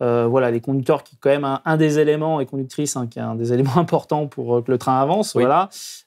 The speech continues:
Speaker 1: Euh, moi, les chiffres de, de, de, de, de gens qui doivent se déclarer, hein, grévistes, euh,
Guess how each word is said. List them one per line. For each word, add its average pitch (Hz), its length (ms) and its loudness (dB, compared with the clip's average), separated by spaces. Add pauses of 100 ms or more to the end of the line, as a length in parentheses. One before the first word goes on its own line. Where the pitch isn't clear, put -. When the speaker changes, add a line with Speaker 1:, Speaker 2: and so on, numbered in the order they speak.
(100)
Speaker 1:
Euh, 127 160 2
moi, 143 160 2
les 147 100 0
chiffres 143 280 -2
de, 135 180 0
de, 127 240 0
de, 123 160 -4
de, 123 180 -6
de 123 160 0
gens 160 180 2
qui 165 140 -4
doivent 151 160 2
se - 140 -6
déclarer, 156 600 0
hein, 135 360 -4
grévistes, 127 560 -2
euh, 117 640 -4